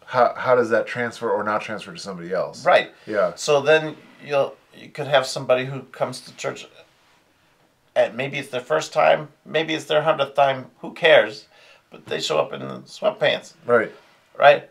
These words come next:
Speaker 2: And, and they're there because they made it. That's a massive accomplishment.
Speaker 1: Yeah.
Speaker 2: And that's great.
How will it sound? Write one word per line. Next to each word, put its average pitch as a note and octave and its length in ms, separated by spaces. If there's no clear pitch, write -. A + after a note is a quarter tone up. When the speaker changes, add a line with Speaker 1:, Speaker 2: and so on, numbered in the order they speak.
Speaker 2:
And, D3 360
and C3+ 400
they're D#3 240
there D3+ 380
because E3 540
they E3 180
made D3 300
it. - 160
That's D#3+ 200
a D3+ 60
massive C3 640
accomplishment. A#2 760
Speaker 1:
Yeah. G2+ 260
Speaker 2:
And C#3 200
that's - 320
great. F3+ 540